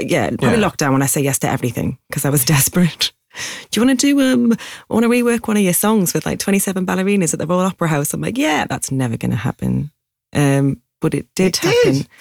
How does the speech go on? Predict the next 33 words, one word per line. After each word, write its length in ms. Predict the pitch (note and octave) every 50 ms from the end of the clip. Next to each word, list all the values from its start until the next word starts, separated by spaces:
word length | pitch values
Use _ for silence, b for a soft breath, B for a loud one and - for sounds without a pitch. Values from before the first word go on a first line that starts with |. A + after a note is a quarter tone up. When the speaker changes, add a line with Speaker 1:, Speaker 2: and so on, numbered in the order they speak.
| B B
Speaker 1:
Like, 240 | F3 F3+ - - -
uh, 340 | E3+ D#3+ D#3 D#3 D3+ D3+ -
Speaker 2:
What 180 | - G#3+ - -
songs 300 | - A3 A3+ C4+ B3 -
did 180 | - G3+ D#3
you 100 | D3 B2
do? 200 | A2+ G2 E2+ E2 D#2+ B B B B B B
Speaker 1:
Just 240 | - B3+ - - - C#3
one 500 | B2 C3 A#2+ B2 B2 C3 C3 C3+ D#3 - _ -
song, 420 | - - C#3 C3 E3 A3+ C#4 C#4+ - -
one 160 | E3+ D#3+ D#3+
of 80 | D3+ D3+
mine 180 | C#3+ D3 E3 E3
called 280 | - - D#3 C3+ -
Trad. 440 | - - - D3 C3 E3 F3+ - - - - _ _ _ -
Speaker 2:
Yeah. 200 | F3 C4+ F4 C4+ - -
Speaker 1:
Off 200 | D#3+ - - -
the 100 | - D#3+ D#3
new 180 | D#3 D3+ C#3+
album. 500 | C#3 C3 C#3 D3 - - G3+ D#3 C#3 - -
And 100 | - D3+
it 100 | D3 -
was 180 | - C3+ - -
like 260 | C3 B2+ C3 - -
a, 140 | C#3 B2+ B2+ _ _ _ -
pff, 480 | - - - - - - - - -
what, 220 | - - D2 - -
an 160 | - - -
eighteen 500 | - B2+ C#3 D3 - - - D#3 D3 D3+
minute 240 | D3+ D3 D3+ - -
version 400 | - C3+ C3+ C#3 C#3 D3+ D3 C#3
of 140 | C3+ B2+ B2+
it 240 | C3+ C#3 D#3+ -